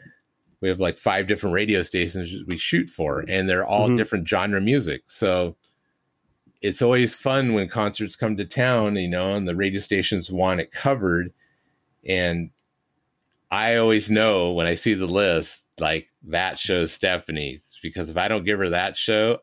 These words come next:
Speaker 1: I'm in big trouble. <laughs> So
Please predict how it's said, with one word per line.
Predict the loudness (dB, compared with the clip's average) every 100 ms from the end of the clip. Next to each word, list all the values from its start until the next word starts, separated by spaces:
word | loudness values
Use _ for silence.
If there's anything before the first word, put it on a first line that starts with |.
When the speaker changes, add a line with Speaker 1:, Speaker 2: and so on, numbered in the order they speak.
| -4
Speaker 1:
I'm | -4 -4
in | -6
big | -6 -6 -6
trouble. | -2 -2 -4 -18 _ -8 -4
<laughs> | -2 0 -2 -2 -4 _ _ -4 -2 -2
So | 0 2 2 -2